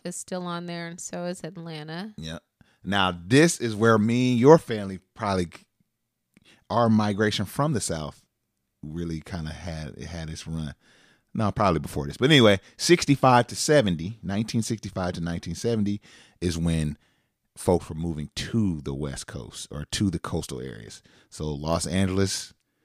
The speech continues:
Speaker 2: we know a lot
Speaker 1: Family
Speaker 2: of
Speaker 1: even before.
Speaker 2: Yep.
Speaker 1: A lot of families even
Speaker 2: A
Speaker 1: before.
Speaker 2: lot of families before that, but L A was huge. Detroit, you had the,
Speaker 1: Yes.
Speaker 2: the car industry was booming. Washington, D C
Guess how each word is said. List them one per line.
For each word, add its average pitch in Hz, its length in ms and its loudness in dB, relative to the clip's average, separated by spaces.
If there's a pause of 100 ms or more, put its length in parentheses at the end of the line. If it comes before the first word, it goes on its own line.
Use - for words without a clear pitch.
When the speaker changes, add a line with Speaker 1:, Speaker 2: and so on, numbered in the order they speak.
(280)
Speaker 2:
we 82 100 -12
know 82 120 0
a 76 40 0
lot 95 520 2
Speaker 1:
Family 98 80 6
Speaker 2:
of 98 120 4
Speaker 1:
even 190 140 -8
before. 170 640 -10
Speaker 2:
Yep. 78 140 -4
Speaker 1:
A 92 60 4
lot 95 100 0
of 95 80 -20
families 175 320 -20
even 165 280 -20
Speaker 2:
A - 60 -18
Speaker 1:
before. 120 180 -20
Speaker 2:
lot 92 280 -2
of 87 80 -6
families 80 440 -8 (160)
before - 260 -14
that, 71 160 -12
but - 160 -18 (340)
L 87 200 -2
A 92 120 2
was 87 260 -6 (300)
huge. 95 440 -2
Detroit, 104 600 -2 (220)
you 90 140 -10
had 92 220 -6
the, 82 200 -10 (380)
Speaker 1:
Yes. 185 360 -2
Speaker 2:
the 160 60 -2
car - 240 8
industry 107 420 -2
was 90 140 -12
booming. 107 500 -6 (480)
Washington, 98 500 0
D 95 160 2
C 107 480 0